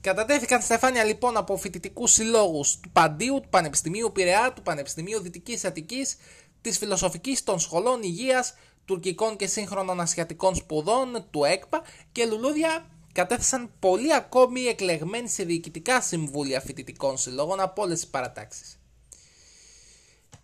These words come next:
Βεβαίως, την ώρα της συγκέντρωσης στη νομική, η οπ και δεν δίστασε, ε, σύμφωνα με το εννιακόσια δύο, να σταματήσει μέλη διοικητικών συμβουλίων φοιτητικών συλλόγων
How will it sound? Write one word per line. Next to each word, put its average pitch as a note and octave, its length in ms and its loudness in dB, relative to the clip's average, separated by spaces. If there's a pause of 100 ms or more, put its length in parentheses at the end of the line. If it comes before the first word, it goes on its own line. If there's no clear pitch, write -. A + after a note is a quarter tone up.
(140)
Βεβαίως, G3 400 2
την G#3 120 -8
ώρα A3 160 4
της A3 100 -2
συγκέντρωσης F3 500 -2
στη E3 120 -4
νομική, D#3 560 -4
η G3+ 100 0
οπ A3+ 240 0
και G3+ 160 0
δεν A#3+ 200 -4 (120)
δίστασε, E3 580 -2
ε, C3 340 -8
σύμφωνα D3+ 420 -2
με C#3+ 120 -4
το C#3 100 -4
εννιακόσια C#3 600 -2
δύο, F#3+ 180 0
να G3 120 -4
σταματήσει E3+ 580 -2
μέλη A#3+ 340 0
διοικητικών F3 560 -4
συμβουλίων F#3 460 -6
φοιτητικών D#3+ 480 -6
συλλόγων A3 360 -4